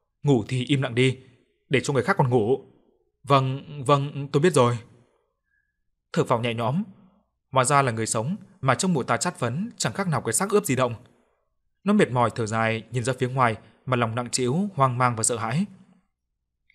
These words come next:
Sáng sớm, hôm nay là ngày rằm, thằng Tú lóp ngóp dậy từ tờ mờ sáng.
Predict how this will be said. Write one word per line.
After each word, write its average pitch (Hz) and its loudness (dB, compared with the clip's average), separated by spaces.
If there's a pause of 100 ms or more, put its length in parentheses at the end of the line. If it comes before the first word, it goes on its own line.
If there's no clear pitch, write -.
(640)
Sáng 123 -4
sớm, 127 -2 (580)
hôm 139 2
nay 135 4
là 123 0
ngày 110 -4
rằm, 110 -2 (500)
thằng 135 -6
Tú 120 0
lóp 190 -2
ngóp 190 -2
dậy 123 2
từ 120 -2
tờ 117 0
mờ 110 -2
sáng. 120 -2